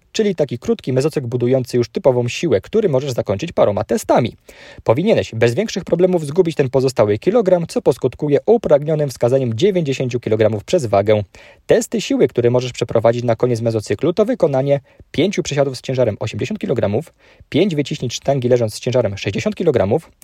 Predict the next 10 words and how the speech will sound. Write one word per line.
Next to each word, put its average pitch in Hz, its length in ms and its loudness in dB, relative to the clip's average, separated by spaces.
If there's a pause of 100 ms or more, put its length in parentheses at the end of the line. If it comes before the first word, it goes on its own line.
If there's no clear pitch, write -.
(300)
pięć 180 260 -2
wyciśnięć 135 440 -4
sztangi 123 340 -2
nad 127 240 4
głowę 135 340 4
stojąc 113 420 2
z - 80 -14
ciężarem 113 380 2
czterdzieści - 500 -4
kilogramów 117 520 -4